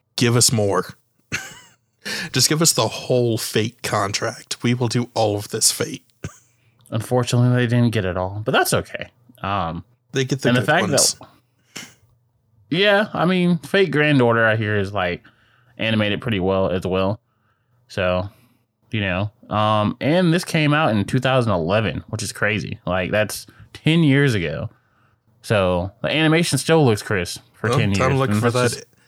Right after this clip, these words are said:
Speaker 1: Time to look for that anniversary Blu-ray.
Speaker 2: Yeah, true, true. Um, but no, like,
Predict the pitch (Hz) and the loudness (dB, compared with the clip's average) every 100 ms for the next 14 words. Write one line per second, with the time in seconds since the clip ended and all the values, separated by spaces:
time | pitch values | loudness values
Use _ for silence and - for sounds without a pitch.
0 | _ _ 117 117 110 117 117 110 117 113 | _ _ -4 -2 -4 -4 -2 0 0 -2
1 | 117 110 104 - 117 107 123 131 110 110 | -2 -2 -2 -2 -4 -2 -2 0 -2 -2
2 | - - _ _ _ _ _ _ _ _ | -4 -12 _ _ _ _ _ _ _ _
3 | _ _ _ 120 143 160 165 _ _ _ | _ _ _ 0 2 2 0 _ _ _
4 | - 127 135 - _ _ _ _ - 104 | -2 0 0 -4 _ _ _ _ -6 -2
5 | 113 - - 98 92 90 87 - _ _ | -2 -6 -2 0 0 0 -4 -8 _ _
6 | - _ _ _ _ _ _ - - 117 | -20 _ _ _ _ _ _ -20 -16 -2
7 | 135 127 151 131 92 98 92 85 | 2 4 4 2 0 -2 -2 -4